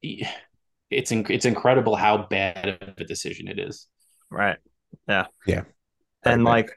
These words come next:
Speaker 2: the only person who likes it is Otto. Like,
Speaker 1: <laughs> Yeah, of
Speaker 2: Viserys
Speaker 1: course.
Speaker 2: is,
Speaker 1: Yeah.
Speaker 2: like, kinda just like, "All right, she'll be all right." C-, Alicent clearly does not wanna marry him.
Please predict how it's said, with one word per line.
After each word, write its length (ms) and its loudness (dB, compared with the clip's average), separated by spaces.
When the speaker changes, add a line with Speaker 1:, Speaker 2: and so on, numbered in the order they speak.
Speaker 2:
the 180 6
only 260 8
person 440 4
who 280 4
likes 360 -2
it 300 -4
is 320 -2
Otto. 400 -4
Like, 200 2
Speaker 1:
<laughs> 220 6
Yeah, 120 6
of 60 4
Speaker 2:
Viserys 160 8
Speaker 1:
course. 260 6
Speaker 2:
is, 180 4
Speaker 1:
Yeah. 80 6
Speaker 2:
like, 200 4
kinda 260 2
just 200 -4
like, 240 -4
"All 100 -4
right, 320 -4
she'll 200 -4
be 160 -2
all 80 -2
right." 260 -4
C-, 80 -4
Alicent 540 0
clearly 520 0
does 260 -6
not 300 -4
wanna 180 -4
marry 380 -4
him. 320 -10